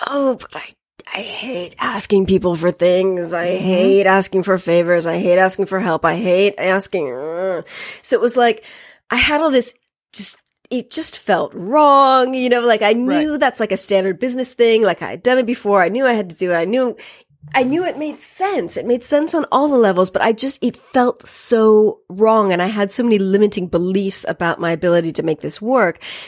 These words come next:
Speaker 1: that it was like, when I wrote the email up to approach these people, you know, all I can say is the energy was just not right. And it,
Speaker 2: Right.
Speaker 1: like, I,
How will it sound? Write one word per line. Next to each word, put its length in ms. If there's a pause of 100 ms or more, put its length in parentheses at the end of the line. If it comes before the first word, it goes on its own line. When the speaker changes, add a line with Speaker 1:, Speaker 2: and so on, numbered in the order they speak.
(100)
Speaker 1:
that 120
it 40
was 120
like, 140
when 120
I 80
wrote 500
the 180
email 720 (800)
up 240
to 140
approach 360
these 160
people, 600 (1500)
you 120
know, 160
all 180
I 80
can 160
say 300
is 140
the 160
energy 440
was 180
just 240
not 400
right. 480
And 280
it, 240
Speaker 2:
Right. 180
Speaker 1:
like, 220
I, 220